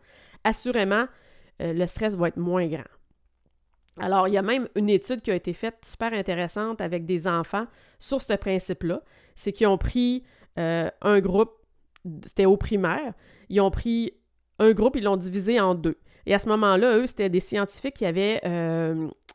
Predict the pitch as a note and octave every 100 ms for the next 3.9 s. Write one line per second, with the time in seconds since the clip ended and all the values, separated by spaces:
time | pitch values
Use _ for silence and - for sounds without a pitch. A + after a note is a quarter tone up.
0 | F#3+ F#3 - - G3+ G#3+ F3+ A#3+ B3+ G#3
1 | E3 F3+ G#3+ A#3+ F#3 E3+ F3 - G3+ F#3
2 | A3+ F3+ F3+ F3 E3 G#3 A3 F3+ E3 F#3
3 | F#3 G#3+ G#3 A#3+ F3 E3 - -